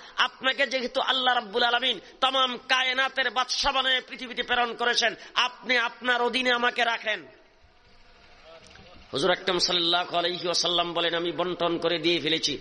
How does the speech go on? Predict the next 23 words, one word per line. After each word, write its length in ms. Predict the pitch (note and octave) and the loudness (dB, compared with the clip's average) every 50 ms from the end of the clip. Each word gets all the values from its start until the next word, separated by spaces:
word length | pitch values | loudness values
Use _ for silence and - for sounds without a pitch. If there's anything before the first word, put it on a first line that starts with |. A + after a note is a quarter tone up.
| - - - - | -10 -14 -6 -2
এখন 320 | - D3 - E3+ D#3 D3+ | -2 -2 0 0 0 0
সেই 240 | D3 - D#3 D#3 D3+ | 2 2 2 2 2
অনধিকার 520 | D3 D3+ D3+ D3+ C#3+ D#3 D3+ D#3+ D3+ C#3+ | 2 2 2 2 2 0 0 0 0 0
চর্চা 380 | C#3 - D3+ - - - C#3+ C#3+ | 0 -2 -2 0 0 2 2 2
আমি 160 | C#3 C#3 C#3 | 0 0 -2
করতে 380 | C#3 - C#3+ C#3 - - C#3+ C3+ | -2 -2 -4 -4 -2 -2 -2 -2
পারবো 400 | - C3+ C3 B2+ A2+ B2 B2 A#2 | 0 0 -2 0 0 0 0 0
না।" 240 | A#2+ C3 A#2+ A2+ - - - - - | 0 0 0 -2 -6 -10 -12 -4 0
মহিলা 320 | D3 D#3+ D3 D#3 E3 E3 | 2 2 4 4 4 2
উঠতে 240 | D3+ C#3+ - - D#3 | 2 0 0 -2 0
বলেন, 260 | D3+ C#3+ C#3 C#3+ C#3 | 2 2 2 0 0
"হুজুর, 280 | C3+ A#2 C3 C3 D3+ D3+ | -2 -4 -4 -2 -2 -2
আপনার 260 | B2+ - - C#3 C3+ | -2 -2 -4 -4 0
সাহাবীর 440 | - - - C#3 C3 A#2+ C3+ D3+ C#3 | 0 0 2 0 0 -2 -2 -2 -2
কাছে 260 | - D3+ C#3 - C#3 | 0 0 0 2 0
আমার 200 | B2+ B2+ C3+ B2+ | 0 0 -2 -2
কথাটা 340 | - - D3 - D#3 D#3+ D#3+ | -2 -2 -2 0 0 0 0
পৌঁছাইতে 480 | - - F#3 G3+ - - E3+ - D#3 D3 | 0 0 2 2 2 2 0 0 -2 -2
পারেন, 240 | - C3+ C3+ C3 - - - - - | 0 0 0 -2 -2 -4 -8 -6 -2
পৌঁছাইলে 400 | G#3 F#3 F3 - F#3 F3+ F3 E3 | 0 2 2 2 2 2 2 2
সাহাবী 320 | D#3+ - D#3+ D3 C#3+ D3 D#3 | 2 2 0 -2 -2 -4 -4
যেটা 240 | C#3 D3 C3 C3+ | -4 -2 -2 -2
করেন।" 240 | B2+ C3+ C3 B2+ A2+ | -2 -2 -2 -2 -2